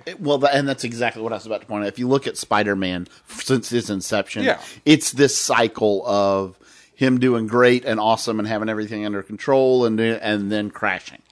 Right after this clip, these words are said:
Speaker 2: Yeah.
Speaker 1: Yeah. And this is clearly, a-, and I think this is probably, part of it is, like you said, that inversion that it's Peter more this time
Speaker 2: Yeah.
Speaker 1: than Spider. The other is, I think this, he was probably at his highest height.
Speaker 2: Oh, yeah.
Speaker 1: And, uh, this is probably the biggest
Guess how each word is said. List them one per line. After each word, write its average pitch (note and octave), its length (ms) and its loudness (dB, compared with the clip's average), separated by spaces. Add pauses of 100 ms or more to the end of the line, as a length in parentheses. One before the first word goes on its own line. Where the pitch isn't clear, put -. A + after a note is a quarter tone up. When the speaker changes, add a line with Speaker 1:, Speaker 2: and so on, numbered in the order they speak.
(140)
Speaker 2:
Yeah. A2 180 -10 (200)
Speaker 1:
Yeah. F#2 220 -8 (220)
And F#2 200 -4
this F#2+ 200 -6
is G#2 180 -6
clearly, A2+ 540 0 (240)
a-, B2 200 0
and C3 120 4
I B2+ 60 2
think C#3 260 0
this C#3 200 2
is C3 140 -2
probably, A2 840 -2
part C3 280 2
of G#2+ 100 -2
it G2+ 140 0
is, F#2+ 280 -4
like G2+ 200 -2
you G2 80 -10
said, F#2+ 180 -4
that F#2 140 -2
inversion F#2 380 -6
that E2+ 100 -8
it's - 180 -20
Peter A#2+ 380 -2
more A#2+ 240 -2
this A2+ 220 -6
time A#2 200 -4
Speaker 2:
Yeah. A2 60 -4
Speaker 1:
than F2+ 80 -8
Spider. A2+ 320 -4 (320)
The B2+ 160 8
other C3+ 200 8
is, A2+ 120 2
I A2+ 80 2
think B2 320 -2
this, B2 280 2 (320)
he B2+ 200 -6
was A2+ 260 -2
probably B2 500 2
at G2+ 60 2
his G2 140 -2
highest A2 460 -2
height. A#2 360 -2 (420)
Speaker 2:
Oh, F#3+ 100 -2
yeah. G#2 200 2
Speaker 1:
And, G2 340 -4
uh, A#2+ 160 -2
this B2 240 2
is A2+ 80 -4
probably A2 440 0
the A2+ 200 -2
biggest A2 600 -2